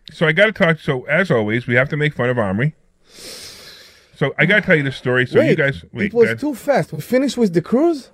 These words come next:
Speaker 2: with the bad cruise.
Speaker 1: Yeah,
Speaker 2: That's
Speaker 1: but there's
Speaker 2: it?
Speaker 1: nothing
Speaker 2: Go
Speaker 1: much. She's
Speaker 2: back
Speaker 1: not
Speaker 2: to
Speaker 1: here.
Speaker 2: me?
Speaker 1: We'll, we'll talk about her next week. We'll, we'll, we'll, you know.
Speaker 2: Aw.
Speaker 1: So, so we have, by the way, we have a new producer today.
Speaker 2: Mm-hmm.
Speaker 1: Everybody say hello to Kirk.
Speaker 2: Hey, Kirk.
Speaker 1: Hey, Kirk.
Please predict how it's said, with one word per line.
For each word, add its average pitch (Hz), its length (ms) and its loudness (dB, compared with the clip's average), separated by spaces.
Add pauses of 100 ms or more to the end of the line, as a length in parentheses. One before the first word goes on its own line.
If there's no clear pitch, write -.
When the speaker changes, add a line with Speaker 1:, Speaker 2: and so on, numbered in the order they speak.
Speaker 2:
with 160 160 -4
the 165 80 2
bad 208 260 2
cruise. 285 400 -4
Speaker 1:
Yeah, 185 140 0
Speaker 2:
That's 202 120 2
Speaker 1:
but 233 80 2
there's 233 160 0
Speaker 2:
it? 233 40 -10
Speaker 1:
nothing 214 240 -2
Speaker 2:
Go 220 140 6
Speaker 1:
much. 220 80 4
She's - 80 2
Speaker 2:
back 220 180 2
Speaker 1:
not 247 100 0
Speaker 2:
to 247 60 4
Speaker 1:
here. - 120 4
Speaker 2:
me? - 120 4
Speaker 1:
We'll, 196 60 -6 (180)
we'll 170 100 -2
talk 202 220 2
about 190 180 0
her 185 100 2
next 175 220 0
week. 110 240 -4
We'll, 110 120 -4
we'll, 120 140 -4
we'll, 127 100 -6
you - 40 -4
know. 170 340 4
Speaker 2:
Aw. 190 240 0 (320)
Speaker 1:
So, 151 300 -2
so 156 140 -2
we 151 100 2
have, 185 240 2
by 156 120 2
the 156 40 0
way, 135 140 -2 (260)
we 123 100 -4
have 180 140 4
a 151 60 2
new 143 160 4
producer 127 400 -2
today. 90 340 -4 (320)
Speaker 2:
Mm-hmm. 135 240 -4
Speaker 1:
Everybody 156 300 0
say 151 160 0
hello 135 160 -2
to 131 80 -4
Kirk. 196 320 2 (180)
Speaker 2:
Hey, 214 180 2
Kirk. 262 1000 6 (100)
Speaker 1:
Hey, 123 120 -4
Kirk. 175 360 0